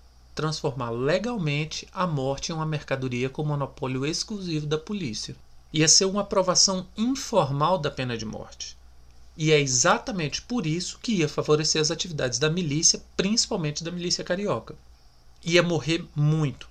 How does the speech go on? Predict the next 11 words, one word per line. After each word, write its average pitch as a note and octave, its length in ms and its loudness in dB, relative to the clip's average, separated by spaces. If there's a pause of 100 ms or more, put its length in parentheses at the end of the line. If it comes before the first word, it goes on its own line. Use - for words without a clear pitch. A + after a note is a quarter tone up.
muito, E3 640 0
muito F3+ 520 4
inocente. A2+ 680 -4
Muitas E3 500 2
crianças, C3+ 480 -2
mas C#3 200 0
sempre, D3 340 2
claro, B2+ 600 2 (320)
preto A#2+ 480 -4 (240)
ou D3+ 160 -4
pobre. D3+ 380 -12